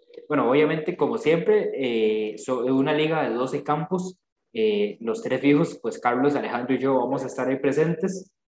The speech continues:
vamos a estar sacando también lo que es más que todo, eh,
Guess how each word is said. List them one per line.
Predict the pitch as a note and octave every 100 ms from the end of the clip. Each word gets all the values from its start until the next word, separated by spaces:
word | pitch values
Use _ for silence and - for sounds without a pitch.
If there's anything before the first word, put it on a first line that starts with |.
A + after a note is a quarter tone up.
| _ _
vamos | A#2 B2
a | C3+
estar | C3+ C3
sacando | C3+ C3+ B2 D3
también | D3 G#2+ A#2 B2+
lo | C3+
que | A2 G#2 G#2+
es | A2 C3
más | B2 B2+
que |
todo, | B2 B2+ B2+ C#3 C3+ -
eh, | A2 G2 F#2+ F#2